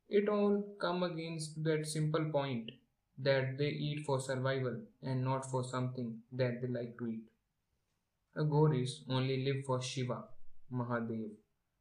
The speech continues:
They have only one policy, live and let live. They will never disturb you and in never,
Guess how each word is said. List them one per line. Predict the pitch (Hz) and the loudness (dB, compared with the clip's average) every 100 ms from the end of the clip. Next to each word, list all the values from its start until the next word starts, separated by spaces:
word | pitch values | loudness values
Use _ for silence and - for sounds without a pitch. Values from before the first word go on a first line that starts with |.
| _ 131 | _ -4
They | 139 135 | 0 0
have | 131 127 131 | 0 0 -2
only | 131 127 | 0 2
one | 127 143 139 | 2 2 2
policy, | 127 127 127 117 - - _ _ _ - | 2 2 0 -4 -6 -14 _ _ _ -6
live | 139 151 151 151 - | 2 4 4 2 -4
and | 127 120 | -4 -2
let | 120 117 123 | -2 -4 -4
live. | 117 110 - _ _ _ _ | -4 -6 -12 _ _ _ _
They | 131 143 147 | -2 0 2
will | 139 135 | 2 0
never | 135 151 160 | 2 2 2
disturb | 147 - - 151 147 | 0 -4 2 2 4
you | 139 113 - - _ _ 127 | 0 -4 -8 -18 _ _ -4
and | 127 123 | -2 -2
in | 131 127 127 | -2 -2 0
never, | 139 139 143 143 | 0 0 -2 -4